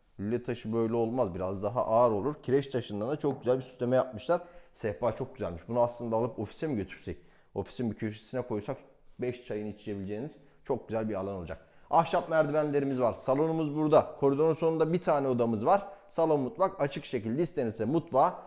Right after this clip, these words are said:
diğer tarafa taşıyabiliriz. Bakın, burası bence bölgenin en alınabilir, en güzel villası. Aslında Didim'in de en güzel villalarından bir tanesi. Fiyatlar Didim'de bildiğiniz gibi çok arttı.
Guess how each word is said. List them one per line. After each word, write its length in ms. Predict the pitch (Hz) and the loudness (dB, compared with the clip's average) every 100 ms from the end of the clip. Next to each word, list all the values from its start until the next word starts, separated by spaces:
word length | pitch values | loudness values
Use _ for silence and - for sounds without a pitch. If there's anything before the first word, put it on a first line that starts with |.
| - | -4
diğer 260 | 180 180 131 | 4 4 4
tarafa 300 | 123 110 110 | 0 0 -2
taşıyabiliriz. 600 | 113 107 110 101 95 110 | -4 -2 -2 -2 -2 2
Bakın, 220 | 170 139 - - - | 2 2 -6 -14 -4
burası 440 | 180 220 - 165 160 - - - | 6 8 8 2 -2 -8 -6 4
bence 320 | 202 190 180 | 6 6 6
bölgenin 440 | 190 180 190 190 - | 6 6 4 2 2
en 140 | 196 214 | 6 6
alınabilir, 640 | 190 170 151 139 175 - - _ _ - | 6 4 2 2 0 -4 -20 _ _ 2
en 200 | 196 220 | 4 4
güzel 280 | 170 165 139 | 4 2 2
villası. 400 | 107 87 - - _ _ _ _ | -2 -4 -12 -20 _ _ _ _
Aslında 380 | 123 139 190 196 | -2 -2 2 4
Didim'in 320 | 208 220 208 | 6 6 4
de 60 | 185 | 4
en 100 | 175 | 2
güzel 220 | 151 156 | 2 2
villalarından 600 | 147 143 139 131 127 120 | 4 4 4 2 2 0
bir 60 | 107 | -2
tanesi. 440 | 113 98 87 - | -4 -4 -6 -12
Fiyatlar 560 | - 185 - 190 202 170 | 2 4 6 6 4 4
Didim'de 380 | 185 202 190 170 | 0 2 4 2
bildiğiniz 380 | 175 170 208 185 | 2 0 0 0
gibi 180 | 196 | -2
çok 260 | - 220 202 | 6 8 10
arttı. 380 | 151 - 123 | 8 6 -4